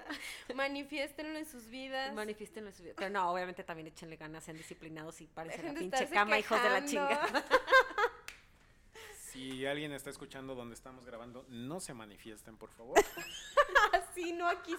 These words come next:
Speaker 1: sí no.
Speaker 3: Y, pues, yo, mi, para cerrar, pues, sería, reiteraría lo mismo.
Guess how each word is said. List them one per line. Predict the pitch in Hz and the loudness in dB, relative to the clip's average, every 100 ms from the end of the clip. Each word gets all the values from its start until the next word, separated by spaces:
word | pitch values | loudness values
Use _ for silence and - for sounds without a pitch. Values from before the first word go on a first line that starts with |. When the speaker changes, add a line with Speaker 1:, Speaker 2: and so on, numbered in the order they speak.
| - | -8
Speaker 1:
sí | 302 | -10
no. | 285 277 349 392 381 - 370 - - - - - - 320 302 302 | -8 -10 -10 -14 -20 -18 -18 -20 -20 -20 -20 -20 -14 -10 -8 -8
Speaker 3:
Y, | 311 160 160 170 147 - | -6 -6 -6 -6 -10 -18
pues, | 127 127 120 | -14 -14 -8
yo, | 143 160 165 170 - | -4 -4 -4 -6 -14
mi, | 139 127 120 - - - - | -16 -14 -16 -20 -20 -20 -18
para | 117 107 | -18 -18
cerrar, | - 127 139 160 180 | -18 -8 -4 -4 -6
pues, | - - | -18 -20
sería, | - 117 123 131 120 - _ _ - | -20 -18 -16 -14 -16 -20 _ _ -16
reiteraría | - 139 131 120 113 120 127 | -6 -6 -4 -8 -8 -10 -10
lo | |
mismo. | 110 107 95 | -12 -16 -20